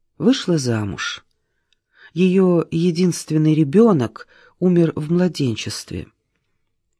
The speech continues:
А через пятнадцать лет скончался и супруг.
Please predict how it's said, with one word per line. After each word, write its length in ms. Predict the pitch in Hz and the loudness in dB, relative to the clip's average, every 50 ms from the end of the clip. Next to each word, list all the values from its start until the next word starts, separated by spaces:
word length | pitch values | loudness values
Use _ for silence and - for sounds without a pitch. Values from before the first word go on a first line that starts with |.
| _ _ _ _ _ _ _ _ - - _ _ _ _ _ | _ _ _ _ _ _ _ _ -20 -20 _ _ _ _ _
А 100 | - 233 | 0 2
через 300 | - - 285 285 254 - | 4 6 6 6 6 2
пятнадцать 580 | - 247 - 202 226 254 269 - - 226 - | -2 -2 2 4 4 4 4 2 -2 -4 0
лет 160 | 175 190 214 208 | 2 2 2 2
скончался 680 | - - - 180 160 - - 170 165 170 - - - 165 | 0 -2 0 0 0 0 0 0 0 0 -2 -2 -2 -2
и 60 | 147 | -2
супруг. 680 | - - - 135 - - 143 104 82 - - - - | -2 -6 -8 -8 -6 -6 -6 -6 -6 -10 -16 -20 -20